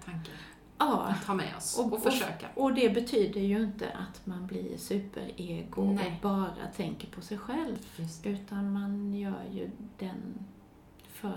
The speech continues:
Speaker 2: att orka hjälpa till och ta hand om
Speaker 1: Precis.
Speaker 2: andra.
Speaker 1: Just det.
Speaker 2: Och det är den biten som man ska komma ihåg.
Speaker 1: Mm.
Speaker 2: Mm.
Speaker 1: Tycker jag är väldigt bra slutord för det här samtalet. Vi ska komma ihåg. Ta hand om oss själva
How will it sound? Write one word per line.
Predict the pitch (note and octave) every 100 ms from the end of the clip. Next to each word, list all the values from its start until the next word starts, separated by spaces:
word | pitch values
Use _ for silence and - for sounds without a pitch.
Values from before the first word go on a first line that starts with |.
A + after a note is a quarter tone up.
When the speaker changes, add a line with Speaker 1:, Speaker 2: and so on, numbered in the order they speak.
| F#3+ F#3+
Speaker 2:
att | -
orka | G3+ - - G3
hjälpa | G3+ G3 - - - -
till | - - - -
och | G3 -
ta | -
hand | G3 -
om |
Speaker 1:
Precis. | - -
Speaker 2:
andra. | - - - - - -
Speaker 1:
Just | - - -
det. | - - - - A#3
Speaker 2:
Och | G#3 G3+
det |
är | G3 G3+
den | G#3+ G#3+
biten | G3+ - - G3+ G3
som | G3+ F#3+
man | G3
ska | - G3
komma | - G#3
ihåg. | A3 C#4+ - - - -
Speaker 1:
Mm. | A3+ - - - - - -
Speaker 2:
Mm. | - - - - - - - - - - - - - - - - -
Speaker 1:
Tycker | G3 -
jag | E3+
är | E3+
väldigt | E3+ D#3+ D#3+ E3
bra | F3+ D#3
slutord | E3 F3 F3 - - -
för | F3
det | F3+
här | E3+
samtalet. | E3+ F#3 E3+ - D#3+ F#3 G3+ - - - - - -
Vi | -
ska | - -
komma | - D#3+
ihåg. | E3 E3 - - - - - - - - - -
Ta |
hand | E3 E3+ D#3+
om |
oss | E3
själva | - F3+ F#3